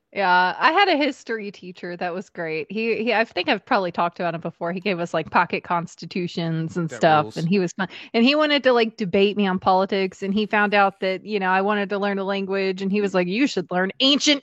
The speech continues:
Speaker 1: Greek," and gave me, like, a book and was helping. Like, he was just cool. I, <laughs>
Speaker 2: He wanted
Speaker 1: I don't
Speaker 2: to,
Speaker 1: know.
Speaker 2: he wanted to debate a child on politics.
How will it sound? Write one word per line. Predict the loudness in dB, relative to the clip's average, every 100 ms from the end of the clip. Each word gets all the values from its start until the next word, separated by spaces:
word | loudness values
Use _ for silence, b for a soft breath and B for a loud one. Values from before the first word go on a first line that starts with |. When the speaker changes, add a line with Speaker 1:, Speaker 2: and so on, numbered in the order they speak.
| -2
Speaker 1:
Greek," | 2 4 4 0 -10 -16 B B B
and | 2
gave | 4 4
me, | 2
like, | 0
a | -4
book | 0 2 2 0
and | -4
was | -2 0
helping. | 0 0 -4
Like, | -4 -6 -10
he | -2 2
was | 2
just | 0 -6
cool. | 0 2 2 -2 -4
I, | 0 4
<laughs> | 6
Speaker 2:
He | 4
wanted | 4 2 2
Speaker 1:
I | 0
don't | 0
Speaker 2:
to, | 0
Speaker 1:
know. | -2 -6 _
Speaker 2:
he | -6 -4
wanted | -2 -4 -6
to | -8
debate | -8 -8 -6 -4 -4 -6
a |
child | -12 -4 -2 -2 -4 -4
on | -8
politics. | -8 -8 -8 -10 -8 -8 -8 -14